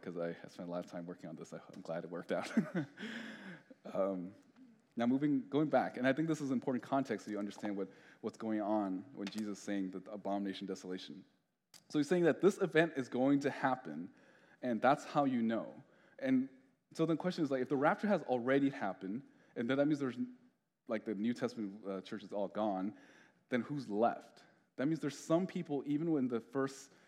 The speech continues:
in the tribulation period, that come to saving faith. They might, might, maybe some people saw the rapture and like, "Oh man,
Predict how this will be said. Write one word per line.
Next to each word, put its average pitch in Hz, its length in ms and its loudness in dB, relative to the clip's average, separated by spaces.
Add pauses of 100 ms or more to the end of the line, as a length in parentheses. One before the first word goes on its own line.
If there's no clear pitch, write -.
in 123 80 0
the 120 80 2
tribulation 127 600 0
period, 120 260 -4
that 104 180 -4
come 135 260 0
to 123 80 -4
saving 98 380 -4
faith. 78 320 -10 (500)
They 127 120 2
might, 135 340 4
might, 123 260 2
maybe 127 300 2
some 127 160 -2
people 120 240 -6
saw 120 400 4
the 120 60 2
rapture 113 260 2
and 107 80 -2
like, 101 80 0
"Oh 101 80 -2
man, 95 340 -2